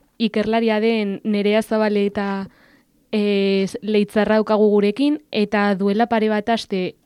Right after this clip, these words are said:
eh, emakumeak eta neska zientzialarien eguna, eh, iz-, izan zenez, ba, pixkat hitz egingo dugu berarekin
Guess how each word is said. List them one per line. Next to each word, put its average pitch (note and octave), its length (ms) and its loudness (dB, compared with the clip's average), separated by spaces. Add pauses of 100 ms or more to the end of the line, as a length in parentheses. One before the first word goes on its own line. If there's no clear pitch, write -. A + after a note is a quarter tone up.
(120)
eh, G3 520 0
emakumeak G#3+ 1000 -2 (420)
eta A3 240 2
neska G#3+ 300 -2
zientzialarien G3+ 600 0
eguna, G3 500 -2 (140)
eh, F#3+ 380 -2
iz-, F#3+ 160 -2 (100)
izan G#3 400 -2
zenez, A#3 400 0
ba, F#3 240 -2
pixkat G#3 380 -2
hitz G3+ 180 -2
egingo G#3+ 220 0
dugu G#3+ 220 2
berarekin G3+ 680 -2